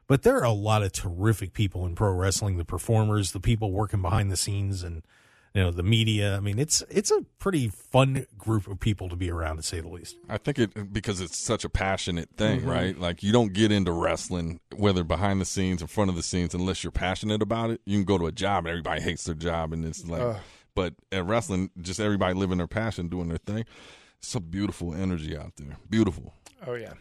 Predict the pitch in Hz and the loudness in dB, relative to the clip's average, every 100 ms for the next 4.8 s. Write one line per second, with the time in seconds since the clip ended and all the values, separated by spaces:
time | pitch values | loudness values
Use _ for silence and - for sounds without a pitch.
0 | _ _ _ _ _ 113 104 98 95 - | _ _ _ _ _ 0 2 2 0 0
1 | 95 - 104 92 - - _ 113 110 104 | 0 0 0 0 -4 -20 _ 4 6 4
2 | 110 104 98 - - 120 101 104 104 104 | 4 2 2 2 4 6 6 4 4 2
3 | 95 - 107 87 101 101 90 101 104 98 | 0 -4 -4 -2 2 2 4 4 4 0
4 | - - _ _ - 101 90 82 | -4 -10 _ _ -6 -2 0 -2